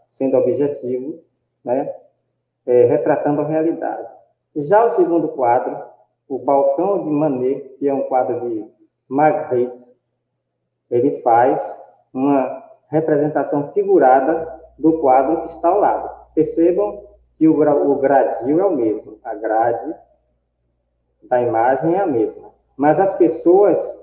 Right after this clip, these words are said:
são representadas em formato de caixão. Observe que ele faz uma imagem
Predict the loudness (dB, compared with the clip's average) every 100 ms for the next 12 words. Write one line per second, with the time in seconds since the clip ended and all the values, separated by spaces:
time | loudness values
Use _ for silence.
0 | -20 _ -4 0 0 0 0 0 2 2
1 | 2 -2 -4 -4 -4 -2 -2 0 0 0
2 | -2 -2 0 -2 -4 -4 -4 -6 -12 _
3 | _ _ _ _ _ _ _ _ _ _
4 | _ _ _ _ _ _ _ -10 -8 -2
5 | 2 2 2 0 0 0 2 2 0 2
6 | 0 0 -2 0 0 0